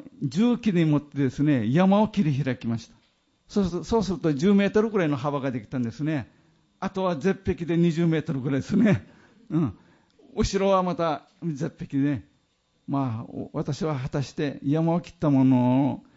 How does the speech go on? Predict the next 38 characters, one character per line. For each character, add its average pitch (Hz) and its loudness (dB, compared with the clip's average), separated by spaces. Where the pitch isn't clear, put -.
こ 202 0
の 175 0
土 170 -2
地 156 -2
が、 147 -2
家 180 -2
は 175 -2
建 165 -6
て 156 -2
ら 151 2
れ 147 2
る 160 -4
か - -4
ど 143 -2
う 123 -6
か 135 -4
ね、 156 -2
次 170 -8
は 147 0
心 196 -4
配 156 -2
に 135 -2
な 135 -2
っ 131 -8
て 190 -8
で 139 -4
す 165 -6
ね、 170 -2
北 190 2
部 165 2
土 175 4
木 165 0
事 123 -6
務 165 2
所 175 -4
の 156 0
方 156 -4
を 170 -2